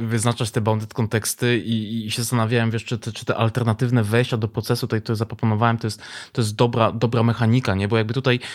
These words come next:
też muszę być czasami troszeczkę tak bardziej otwarty na to, nie wiem, m, jakby pomyśleć, wiesz, tak troszeczkę out of the box, nie? Jak potencjalnie mógłbym tego systemu użyć, nie?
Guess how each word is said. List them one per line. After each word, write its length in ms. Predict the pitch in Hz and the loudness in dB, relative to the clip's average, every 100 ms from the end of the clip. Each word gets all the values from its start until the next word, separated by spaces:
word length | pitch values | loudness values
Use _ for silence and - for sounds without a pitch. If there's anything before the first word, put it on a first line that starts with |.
| - - | -14 -2
też 180 | 120 - | 2 6
muszę 280 | 139 - | 6 6
być 140 | 120 135 | 2 0
czasami 280 | 127 135 131 | 0 2 0
troszeczkę 240 | 131 - | -2 -2
tak 140 | 127 | 0
bardziej 280 | 110 131 131 | 2 2 0
otwarty 460 | 127 - 127 135 131 | -2 2 2 4 2
na 180 | 120 127 | 4 2
to, 280 | - 135 135 - - _ _ | 4 2 2 -8 -20 _ _
nie 180 | - 123 | -2 2
wiem, 200 | 127 107 | 2 2
m, 380 | 98 110 92 107 101 | 2 -2 -2 -4 -2
jakby 200 | 107 113 | -2 -2
pomyśleć, 560 | - 127 147 - 120 | 4 6 6 4 2
wiesz, 140 | 123 110 | 2 0
tak 140 | 113 | -2
troszeczkę 320 | 135 - - | -2 0 2
out 120 | 135 | 2
of 60 | 131 | 4
the 100 | 127 | 4
box, 360 | 120 156 101 - | 4 4 2 0
nie? 200 | 107 101 | 0 2
Jak 200 | 127 - | 0 0
potencjalnie 460 | 147 139 131 139 | 0 0 2 2
mógłbym 220 | 139 147 | 0 0
tego 160 | 143 139 | 0 0
systemu 380 | 143 139 139 135 | -2 2 2 6
użyć, 360 | 202 110 98 | 4 4 0
nie? 100 | - | -4